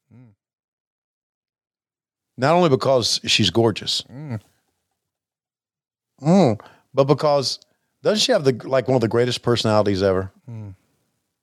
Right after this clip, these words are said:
Speaker 2: <laughs> Your forty-year-old brain just can't catch up like it used to, can it?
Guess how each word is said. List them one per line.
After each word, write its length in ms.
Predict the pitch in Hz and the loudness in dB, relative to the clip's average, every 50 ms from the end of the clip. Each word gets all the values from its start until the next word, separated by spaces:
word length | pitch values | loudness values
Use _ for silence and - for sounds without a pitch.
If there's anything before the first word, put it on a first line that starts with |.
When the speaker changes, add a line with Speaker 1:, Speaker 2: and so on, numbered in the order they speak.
| _ _ _ _ _ - | _ _ _ _ _ -18
Speaker 2:
<laughs> 960 | - - - - - 539 554 1017 - - 605 554 - - - - - - - 1077 1077 - _ _ - - _ _ _ _ _ _ _ _ _ _ _ _ _ _ _ _ _ _ _ _ _ - - - - | -16 -14 -8 -2 0 2 2 2 0 -2 -4 -6 -8 -8 -8 -2 0 -2 -2 -2 -6 -20 _ _ -20 -20 _ _ _ _ _ _ _ _ _ _ _ _ _ _ _ _ _ _ _ _ _ -20 -20 -8 0
Your 140 | 143 135 135 | 4 4 4
forty-year-old 520 | - - 180 185 180 180 180 185 190 175 | 4 2 -4 -2 -2 -2 -2 -2 -2 -2
brain 280 | 151 175 190 196 190 180 | -2 -2 0 0 0 0
just 160 | 160 143 - | -2 -4 -2
can't 240 | - 180 196 190 143 | -2 -2 -2 -2 -2
catch 240 | - 214 233 - - | -2 -2 -2 0 0
up 160 | 226 226 214 | -2 0 2
like 200 | 190 190 190 170 | 0 0 2 2
it 80 | 180 208 | 2 2
used 260 | 233 233 185 - - | 2 2 0 0 0
to, 120 | 190 175 | 0 0
can 240 | 147 - 185 170 143 | 2 2 2 2 2
it? 140 | 113 - | 0 -4